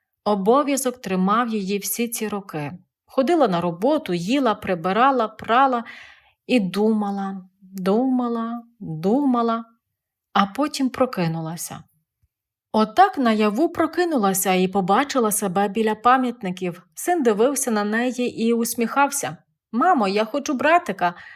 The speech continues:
згадала вона колишню розмову. «А якщо буде сестричка?» «Добре, але після сестрички хай буде братик», казав малий, а вони з чоловіком сміялися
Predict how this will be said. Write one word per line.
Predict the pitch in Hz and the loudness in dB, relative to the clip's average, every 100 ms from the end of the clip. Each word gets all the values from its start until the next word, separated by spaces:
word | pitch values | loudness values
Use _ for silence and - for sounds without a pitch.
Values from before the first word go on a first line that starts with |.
| - - | -20 -8
згадала | 185 220 320 349 | -2 0 2 2
вона | 262 233 233 | 2 2 0
колишню | 233 220 226 220 226 208 | 2 4 4 2 -2 0
розмову. | 214 190 202 190 170 165 165 _ _ _ _ | 0 0 0 2 0 -2 -8 _ _ _ _
«А | 233 | 2
якщо | 262 277 - | 4 2 -2
буде | 285 302 | -2 0
сестричка?» | 285 277 269 247 247 - 208 196 - _ _ - | 0 -2 0 2 2 2 -4 -6 -10 _ _ -2
«Добре, | 202 220 214 - | 2 2 2 0
але | 202 220 220 | 2 4 2
після | 214 226 208 | 0 -2 -2
сестрички | 202 208 - 349 - 226 | -2 -4 0 0 0 -2
хай | 233 | 0
буде | 220 220 208 | 0 2 2
братик», | 190 170 170 135 - - - _ | 4 2 2 -6 -14 -18 -20 _
казав | 190 185 190 190 | -2 2 2 2
малий, | 190 220 302 285 | 2 2 0 0
а | 190 | 0
вони | 185 202 294 | 0 0 0
з | - | -2
чоловіком | - 226 240 240 220 | -2 0 0 -2 -4
сміялися | - 202 190 226 254 233 - 202 | -4 -2 2 2 2 -2 -2 -2